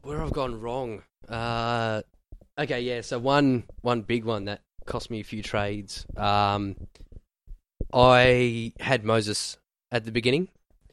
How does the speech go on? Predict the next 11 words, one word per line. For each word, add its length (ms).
and 200
then 520
I 120
sold 400
him 400
the 120
round 400
before 720
he 120
decided 460
to 180